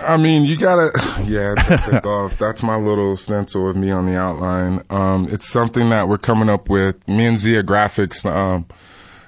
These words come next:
Speaker 1: not only are we doing, like, a T-shirt throwback kinda with my number four and it has my signature on it, we're, we're really about to release those, um,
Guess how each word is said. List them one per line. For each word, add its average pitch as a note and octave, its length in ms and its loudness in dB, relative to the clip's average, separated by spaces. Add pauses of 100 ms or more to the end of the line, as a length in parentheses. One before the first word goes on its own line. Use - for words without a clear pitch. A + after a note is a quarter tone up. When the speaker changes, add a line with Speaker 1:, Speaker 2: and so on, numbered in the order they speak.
Speaker 1:
not B2 220 2
only C3 240 4
are A#2 180 4
we A2 480 2 (600)
doing, A2+ 280 2
like, G#2+ 180 2
a G#2+ 40 -2
T-shirt G#2 760 0 (760)
throwback A2 560 2
kinda A#2 420 0
with G#2 280 0
my G2 120 2
number G2+ 260 2
four G#2 480 2
and G2 80 2
it F#2+ 80 2
has G2+ 220 2
my G2 120 2
signature G#2 520 0
on G#2 180 2
it, G#2 240 0
we're, G#2 460 2
we're A2 260 4
really A2+ 360 4
about G#2 380 0
to G#2+ 80 0
release G2 380 2
those, F#2+ 420 0
um, F2+ 460 -2